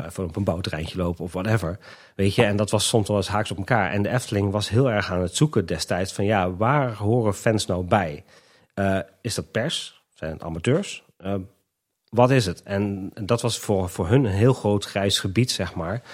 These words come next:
En ja, wij hopen, ja, tenminste, ik hoop wel, weet je, dat we, dat we daar een beetje een bijdrage hebben geleverd, zeg maar. Eh, om daar een beetje de Efteling ook, eh, hè,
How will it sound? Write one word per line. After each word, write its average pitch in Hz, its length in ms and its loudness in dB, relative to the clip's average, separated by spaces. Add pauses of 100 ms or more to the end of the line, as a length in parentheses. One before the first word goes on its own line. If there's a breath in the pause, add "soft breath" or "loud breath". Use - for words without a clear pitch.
(320 loud breath)
En 104 320 4
ja, 104 220 6
wij 104 140 4
hopen, 107 420 4
ja, 104 240 4
tenminste, 98 400 0
ik 110 80 -8
hoop 104 200 4
wel, 98 360 2
weet 107 200 -6
je, 127 120 -2
dat 104 180 -2
we, 98 160 0
dat 98 180 -2
we - 60 -8
daar 92 180 0
een 92 100 0
beetje 95 220 -4
een 85 80 -2
bijdrage 98 500 0
hebben 90 220 -4 (220)
geleverd, 92 640 -6
zeg 107 200 -6
maar. 104 280 -4 (580 loud breath)
Eh, 98 500 0
om 98 160 -2
daar 101 140 4
een 98 60 4
beetje 101 180 2
de 98 60 -4
Efteling 104 260 0
ook, 92 120 -2
eh, 107 160 2
hè, 113 140 -2